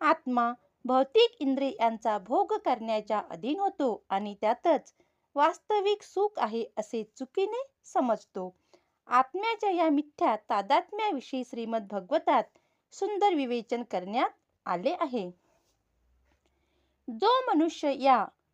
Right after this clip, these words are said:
त्रिधातूंनी निर्मित शरीरालाच आत्मा समजतो, शरीराच्या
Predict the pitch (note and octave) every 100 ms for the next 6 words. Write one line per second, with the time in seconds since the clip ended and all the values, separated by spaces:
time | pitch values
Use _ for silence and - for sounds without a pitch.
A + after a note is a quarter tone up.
0 | _ _ _ _ _ - D#4 E4+ A4 A#4
1 | E4 C#4+ A#3+ - _ _ - B3 B3 C4+
2 | G#4 G#4+ - D4 A#3+ A3+ G3+ A#3+ A3 -
3 | _ _ _ - G#3 - C4+ F#4 F#4+ B3+
4 | G#3 F#3+ - F3+ D#3+ _ _ _ _ -
5 | D#4+ E4+ G#4+ A4 E4 - C#4+